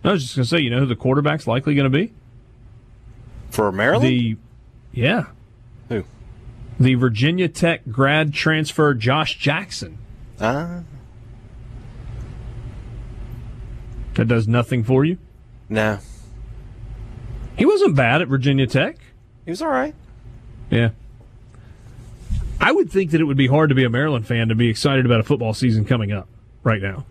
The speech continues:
Speaker 2: I got a friend who's a Maryland fan. I'll, I'll holler at him, see what he says.
Speaker 1: You should. You should, uh, you should do that. Scott Van Pelt's a Maryland fan.
Speaker 2: That's true. They, one of their most famous alums,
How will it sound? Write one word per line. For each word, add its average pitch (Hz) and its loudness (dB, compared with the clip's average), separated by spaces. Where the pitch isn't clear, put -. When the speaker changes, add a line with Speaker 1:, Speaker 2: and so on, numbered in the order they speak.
Speaker 2:
I - 2
got 170 4
a - -4
friend 202 -2
who's 123 -4
a 98 -2
Maryland 90 -2
fan. 82 -6
I'll, 95 -4
I'll 98 -2
holler 113 2
at 87 -4
him, 85 -8
see - -6
what 95 -4
he 92 -6
says. 110 -6
Speaker 1:
You 160 4
should. 185 2
You 143 -2
should, 131 2
uh, 123 6
you 123 0
should 123 -4
do 127 4
that. 110 -2
Scott 151 0
Van 147 2
Pelt's 147 2
a 143 2
Maryland 143 4
fan. 151 2
Speaker 2:
That's 104 -4
true. 104 -2
They, 151 2
one 147 4
of 165 2
their 156 4
most 147 0
famous 151 0
alums, 151 0